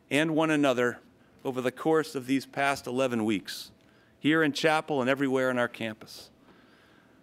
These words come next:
I also head into this Thanksgiving break and twenty-eighth wedding anniversary, one week from Saturday,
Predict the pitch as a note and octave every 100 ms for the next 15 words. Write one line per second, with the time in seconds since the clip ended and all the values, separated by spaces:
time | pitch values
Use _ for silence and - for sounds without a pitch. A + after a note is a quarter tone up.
0 | - C3 E3 A3+ - F#3+ C#3 D3+ D3+ C#3
1 | C#3+ C3+ - C#3 C3+ - C#3 C#3 A#2+ A#2+
2 | A#2+ - - - _ _ _ _ - -
3 | A2+ A2+ - F#3+ F#3+ F#3 D3 D3+ D3 C#3
4 | D3+ C#3+ A#2+ A2 G#2 A2 G#2+ - G#2+ A2
5 | A#2 D3+ D3+ E3 - E3+ D#3 - A2+ F#2+
6 | G2 G2+